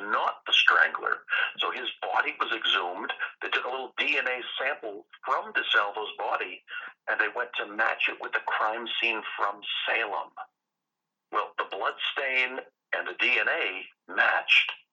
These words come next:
and it turned out DeSalvo really had been the strangler, at least for the strangler crime that took place in Salem. And the Salem Strangler murder was the nastiest of all of them.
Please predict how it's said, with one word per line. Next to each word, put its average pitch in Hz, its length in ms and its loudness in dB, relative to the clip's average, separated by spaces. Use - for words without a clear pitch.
and - 80 4
it - 80 4
turned 117 240 4
out 110 160 0
DeSalvo 113 640 0
really 117 240 4
had 117 320 2
been - 160 -6
the - 80 4
strangler, - 640 4
at 107 160 -2
least 117 320 0
for 107 80 0
the 98 160 -2
strangler 101 480 4
crime 98 320 2
that 95 160 -2
took - 240 0
place 101 160 -2
in 104 80 -4
Salem. 113 400 -2
And - 160 4
the - 160 0
Salem 127 320 0
Strangler 127 480 4
murder 127 560 4
was 107 160 -4
the 110 240 -2
nastiest - 640 0
of 82 80 -2
all 80 240 -2
of 71 160 -6
them. - 160 -8